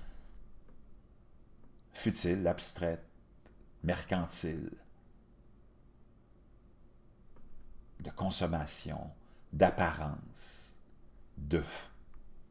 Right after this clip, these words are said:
faux sentiments. D'illusions. C'est ça qu'on enseigne aux enfants à l'école depuis des décennies et des décennies. Nous, nous, les parents, on s'est laissé embarquer là-dedans. On est comme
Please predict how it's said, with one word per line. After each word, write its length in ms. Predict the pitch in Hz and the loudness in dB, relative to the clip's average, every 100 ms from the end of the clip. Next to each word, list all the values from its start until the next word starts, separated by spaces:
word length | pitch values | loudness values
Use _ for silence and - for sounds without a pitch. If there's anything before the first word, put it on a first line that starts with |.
| - - | -16 -10
faux 340 | - - 107 | -4 2 4
sentiments. 680 | - 95 80 - 80 76 - - - - - - - - - - - | 6 4 4 2 2 2 -2 -10 -20 -20 -20 -20 -20 -18 -18 -16 -6
D'illusions. 760 | 73 98 92 87 76 82 85 98 | 6 8 10 10 8 6 4 4
C'est 140 | - | 6
ça 140 | 196 | 8
qu'on 180 | 202 214 | 12 12
enseigne 320 | 120 - 110 | 12 10 8
aux 160 | 90 80 | 8 8
enfants 220 | 78 90 | 6 6
à 40 | 82 | 4
l'école 280 | 76 160 | 12 12
depuis 420 | 120 - 180 170 - - - - | 12 10 8 6 2 -14 -6 12
des 140 | 107 | 12
décennies 400 | 104 101 104 104 | 12 12 12 10
et 40 | 92 | 10
des 140 | 87 | 10
décennies. 460 | 80 78 76 90 135 | 8 4 4 6 10
Nous, 200 | 107 107 | 12 12
nous, 280 | 92 123 | 12 12
les 100 | 107 | 12
parents, 400 | - 90 95 98 - - - - - | 12 12 12 8 6 -10 -18 -16 0
on 80 | 82 | 2
s'est 160 | - 90 | 6 10
laissé 260 | 92 - | 10 12
embarquer 340 | 90 87 - 87 | 12 10 12 12
là-dedans. 340 | 78 78 95 | 12 12 8
On 60 | 87 | 6
est 100 | 82 | 6
comme 340 | 85 78 | 4 4